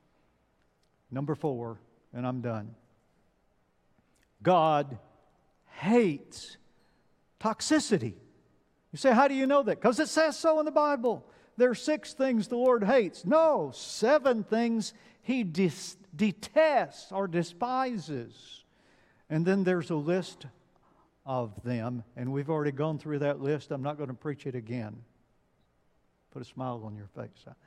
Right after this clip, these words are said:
I'm not gonna go through that section again. Thank you, Carter. Free yourself. What do you do? Free yourself.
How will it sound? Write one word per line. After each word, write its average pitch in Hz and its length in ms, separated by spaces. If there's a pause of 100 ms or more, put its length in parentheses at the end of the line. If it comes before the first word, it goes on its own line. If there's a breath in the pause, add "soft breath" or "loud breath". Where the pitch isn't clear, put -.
(300 soft breath)
I'm 123 60
not 131 180
gonna 131 140
go 135 140
through 131 200
that 127 200
section 135 420
again. 117 320
Thank 143 220
you, - 160
Carter. 117 340 (1700 soft breath)
Free 311 340
yourself. 185 600 (840)
What 285 100
do 320 80
you 311 160
do? 233 500 (580 soft breath)
Free 339 340
yourself. 196 600